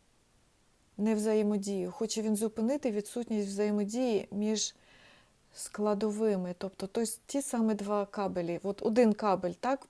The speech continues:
поділили навпіл, стало два.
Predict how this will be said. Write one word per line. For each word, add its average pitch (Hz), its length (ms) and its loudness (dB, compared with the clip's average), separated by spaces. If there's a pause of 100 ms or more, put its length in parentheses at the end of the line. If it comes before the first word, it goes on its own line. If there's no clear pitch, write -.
поділили 226 840 2 (360)
навпіл, 202 580 -2
стало 208 360 0
два. 185 300 -2